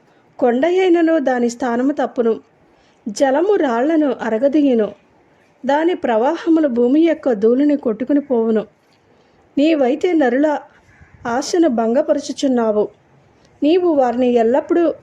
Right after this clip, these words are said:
గెలుచుచున్నావు గనక వారు గతించిపోవుదురు. నీవు వారికి ముఖవికారం కలుగచేసి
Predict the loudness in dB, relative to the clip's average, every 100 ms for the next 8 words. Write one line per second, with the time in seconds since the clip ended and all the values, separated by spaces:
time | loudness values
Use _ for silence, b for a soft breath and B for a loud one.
0 | _ _ _ _ -2 0 0 -4 -2 0
1 | 2 0 0 0 0 -2 -2 -2 -2 -2
2 | -2 -2 -2 -2 -4 0 0 0 0 -2
3 | -6 _ _ _ _ _ _ _ _ _
4 | -6 0 2 2 2 0 -2 -2 -2 -2
5 | -2 -4 -2 -2 -2 -2 -2 0 0 0
6 | -2 -2 -4